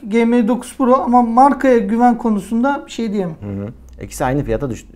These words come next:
Speaker 2: e, satılıyor çünkü.
Speaker 1: Hı hı.
Speaker 2: G M dokuz düştü o fiyata hani.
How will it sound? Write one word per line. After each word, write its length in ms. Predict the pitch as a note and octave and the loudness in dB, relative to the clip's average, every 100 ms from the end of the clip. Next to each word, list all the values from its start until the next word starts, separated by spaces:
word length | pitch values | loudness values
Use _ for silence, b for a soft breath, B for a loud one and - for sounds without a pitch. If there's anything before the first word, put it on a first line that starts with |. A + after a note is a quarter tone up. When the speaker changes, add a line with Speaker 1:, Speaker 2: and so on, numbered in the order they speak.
| D#2+ - G2 | -18 -12 -8
Speaker 2:
e, 140 | G#2+ | -8
satılıyor 360 | G2 G2+ G#2 G2 | -8 -10 -10 -10
çünkü. 200 | G2+ G#2+ | -10 -10
Speaker 1:
Hı 100 | F#3 | -8
hı. 400 | E3+ G#3 A#3 - | -6 -6 -8 -8
Speaker 2:
G 160 | A2 A2 | -4 -2
M 160 | A#2 | 0
dokuz 320 | B2 D#3 D#3 A#2 | -2 -2 -6 -6
düştü 260 | A#2 - | -6 -2
o 100 | G#2 | -2
fiyata 360 | - G2+ F2+ F#2 | -2 -6 -8 -12
hani. 160 | F#2 | -12